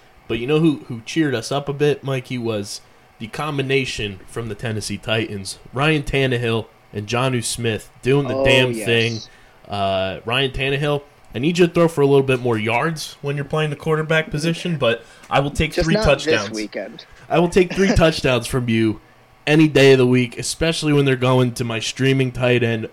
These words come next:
Speaker 1: Jonnu Smith. Uh, waiver wire pickups of the week, arguably?
Speaker 2: Definitely.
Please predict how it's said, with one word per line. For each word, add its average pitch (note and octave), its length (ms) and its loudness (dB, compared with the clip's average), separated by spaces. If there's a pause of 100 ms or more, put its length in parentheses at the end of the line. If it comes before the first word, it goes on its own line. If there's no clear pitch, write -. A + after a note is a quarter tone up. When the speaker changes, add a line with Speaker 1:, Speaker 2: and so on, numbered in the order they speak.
Speaker 1:
Jonnu B2 400 -2
Smith. A#2+ 560 -2 (340)
Uh, G#2 420 -2 (460)
waiver C3 300 2
wire C#3 240 4
pickups D3 560 -2
of B2 260 0
the A#2 80 -4
week, A#2 400 -6
arguably? C#4+ 640 0 (1000)
Speaker 2:
Definitely. G#2 640 -8